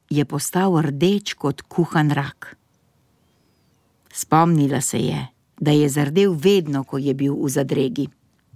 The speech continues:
Posmehnila se je. "Ti pokažem pot ven?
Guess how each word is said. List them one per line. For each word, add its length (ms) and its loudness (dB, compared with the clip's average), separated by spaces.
Posmehnila 800 0
se 160 -2
je. 260 0
"Ti 100 4
pokažem 600 2
pot 300 -2
ven? 340 2